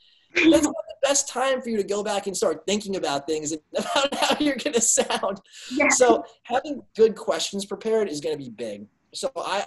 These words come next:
Speaker 1: I like, like, what, what are the short-term and long-term plans for this team? That's a good one 'cause it talks about the team. What are your expectations for the person in this role? What, what are traits that, that somebody that would be successful in this role,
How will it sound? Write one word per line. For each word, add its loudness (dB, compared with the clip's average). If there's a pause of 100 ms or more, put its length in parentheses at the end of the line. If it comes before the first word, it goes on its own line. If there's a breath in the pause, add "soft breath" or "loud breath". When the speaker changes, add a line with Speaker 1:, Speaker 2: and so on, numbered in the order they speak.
(120)
Speaker 1:
I 0
like, 0 (420)
like, -2
what, -2
what 2
are -2
the -2
short-term -2
and -10
long-term -6
plans -10
for -16
this -8
team? -16 (240)
That's -2
a -6
good -8
one -14
'cause -12
it -10
talks -8
about -6
the -14
team. -16 (220)
What -4
are -8
your 0
expectations -4
for -10
the -12
person -10
in -10
this -12
role? -14 (600)
What, -2
what -4
are -2
traits -4
that, -2
that -4
somebody -4
that -4
would -12
be -4
successful -6
in -10
this -10
role, -6